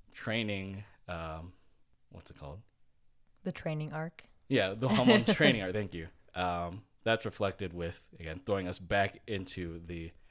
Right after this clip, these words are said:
Speaker 1: the rhythm of Roundabout that we are familiar with. So it's like, again, signaling a new era or rebirth now that Joseph is on his way to,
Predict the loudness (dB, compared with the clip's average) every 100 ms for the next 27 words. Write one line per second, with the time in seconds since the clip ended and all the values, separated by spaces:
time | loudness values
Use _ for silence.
0 | _ _ -6 -2 2 2 0 -2 -4 -6
1 | -6 -6 -4 -6 -4 -6 -4 -6 -8 -8
2 | -8 -8 -8 -8 -8 -8 -10 -4 0 2
3 | 4 2 2 -6 0 2 0 -4 -2 0
4 | 2 0 -2 -4 -4 -6 -2 2 4 4
5 | 0 -2 -6 -6 -12 _ _ _ -4 0
6 | 0 0 -2 -2 -8 -6 -6 -4 -4 -4
7 | -8 -8 -8 -6 -8 -10 -8 -6 -6 -8
8 | -6 -6 -6 -8 -8 -8 -12